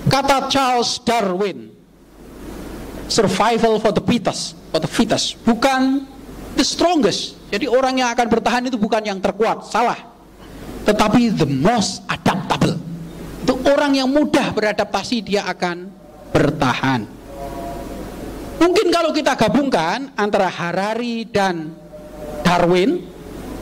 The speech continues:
the fittest means the most collaborative, the most friendly, the most loyal to rector,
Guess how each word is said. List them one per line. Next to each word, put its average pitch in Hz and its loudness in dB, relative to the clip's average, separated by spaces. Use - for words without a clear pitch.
the 190 4
fittest 359 2
means 269 2
the 202 4
most 220 0
collaborative, 208 0
the 185 4
most 247 2
friendly, 214 0
the 214 4
most 240 2
loyal 240 2
to 196 -6
rector, 185 -4